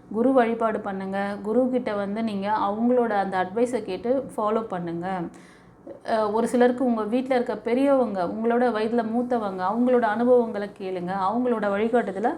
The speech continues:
ஃபாலோ பண்ணுங்க. ஓகேவா? நடந்த விஷயங்களை உங்க மனதை ஏத்துக்கல. மனம் வந்து, ஆம், உங்களுக்கு ஒரு பாசிட்டிவான விஷயம் நடக்க போகுது, நீங்க வந்து இதுலேருந்து வெளியில வாங்க,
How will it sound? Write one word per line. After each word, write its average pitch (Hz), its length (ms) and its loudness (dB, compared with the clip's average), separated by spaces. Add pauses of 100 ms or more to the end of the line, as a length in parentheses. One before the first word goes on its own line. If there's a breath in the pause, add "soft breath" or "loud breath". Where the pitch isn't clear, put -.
(160)
ஃபாலோ 226 220 -4
பண்ணுங்க. 180 560 -8 (760 loud breath)
ஓகேவா? 202 480 -2
நடந்த 277 360 4
விஷயங்களை 240 580 0
உங்க 220 180 0
மனதை 214 460 -2
ஏத்துக்கல. 226 380 -6 (480)
மனம் 240 280 2
வந்து, 240 500 2 (500 loud breath)
ஆம், 190 760 -6 (300)
உங்களுக்கு 247 360 6
ஒரு 214 160 0
பாசிட்டிவான 262 600 4
விஷயம் 247 300 0
நடக்க 233 320 0
போகுது, 208 400 -4
நீங்க 202 220 -4
வந்து 233 260 2
இதுலேருந்து 220 360 2
வெளியில 226 280 2
வாங்க, 202 520 -2